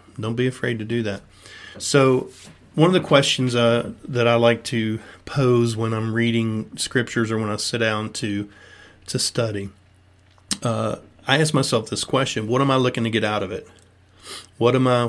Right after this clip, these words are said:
what is my focus here? Am I focusing on a topic? Do I wanna know about plagues? Um, do I wanna know about stealing? Do I wanna know about adultery? Or do I just want to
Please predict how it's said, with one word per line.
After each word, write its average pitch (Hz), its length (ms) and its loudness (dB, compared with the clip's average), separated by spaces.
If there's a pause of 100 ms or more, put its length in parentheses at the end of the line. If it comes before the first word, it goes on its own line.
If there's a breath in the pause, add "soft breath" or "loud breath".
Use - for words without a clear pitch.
what 131 120 4
is 135 120 0
my 131 100 4
focus 120 400 -2
here? 101 240 -2
Am 110 180 -2
I 110 220 -2 (260 loud breath)
focusing 156 400 2
on 143 160 4
a 127 40 0
topic? 127 540 0 (460 loud breath)
Do 120 140 2
I - 20 2
wanna 135 240 4
know 135 200 4
about 120 300 0
plagues? 127 580 2 (360 loud breath)
Um, 107 520 -4
do 117 140 0
I 117 40 2
wanna 131 200 2
know 139 180 4
about 120 360 2
stealing? 123 520 0
Do 117 120 2
I 117 40 4
wanna 123 200 2
know 127 160 2
about 120 380 0
adultery? 123 580 0 (560 loud breath)
Or 147 640 4 (240)
do 143 200 4
I 131 120 6
just 131 320 2
want 123 280 0
to 117 500 0